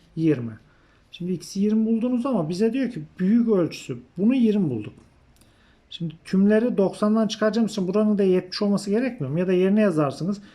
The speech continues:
yirmi kere üç, altmış, on daha yetmiş, zaten x'in toplamı doksan olacak.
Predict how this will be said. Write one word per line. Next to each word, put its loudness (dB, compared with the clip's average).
yirmi 2
kere 0
üç, -2
altmış, -4
on -2
daha -2
yetmiş, -4
zaten -4
x'in -6
toplamı -6
doksan -4
olacak. -10